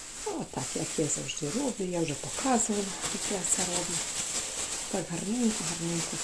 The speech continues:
пудру. Я люблю, коли вони гарно в пудрі. Тут буду вибирати цю тарілочку, тут їх отакі виходять.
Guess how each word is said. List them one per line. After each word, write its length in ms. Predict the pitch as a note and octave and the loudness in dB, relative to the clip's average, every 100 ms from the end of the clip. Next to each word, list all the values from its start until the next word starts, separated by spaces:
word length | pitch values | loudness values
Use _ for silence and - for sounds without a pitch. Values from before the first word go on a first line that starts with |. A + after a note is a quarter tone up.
| - | 0
пудру. 200 | D#3 - - - - - - - - - - - - - - - - - - - - - - - - - - - - - - - - - - - - - - - - - | -2 -2 -4 -4 -4 -4 -2 -4 -4 -4 -8 -8 -6 -4 -4 -4 -4 -4 -2 -2 -2 -4 -4 -2 -2 -4 -4 -6 -6 -14 -10 -10 -10 -12 -12 -12 -12 -10 -8 -8 -2 4
Я 100 | F#3+ | 6
люблю, 260 | F#3 E3+ | 6 4
коли 240 | E3+ F3 E3+ | 4 8 8
вони 220 | E3 E3 | 8 6
гарно 480 | C#3 F3 A3 G#3+ F3+ | 6 4 4 4 2
в 60 | |
пудрі. 420 | E3+ - D3+ D3+ D3 - - - - - - - - | 2 2 2 2 0 -4 -6 -6 -6 -8 -8 -6 -6
Тут 220 | E3+ - - - - - - - - - - - - - | -6 -6 -10 -16 -16 -18 -16 -16 -18 -20 -20 -20 -18 -8
буду 220 | E3+ D3+ | -2 -2
вибирати 500 | D3 C#3 - C#3 - - | -2 -6 -8 -10 -12 6
цю 120 | - - | 6 6
тарілочку, 640 | D#3 G3 B3+ G#3+ - - - | 2 2 4 6 6 4 -6
тут 300 | - - - | -6 -6 -6
їх 240 | - - - - - - - - - - - - - - - - - | -8 -6 -6 -8 -10 -12 -10 -10 -12 -12 -12 -12 -10 -12 -16 -20 -12
отакі 360 | B3+ - - - - | -10 -10 -10 -12 -10
виходять. 540 | - - - - - | -12 -10 -12 -10 -12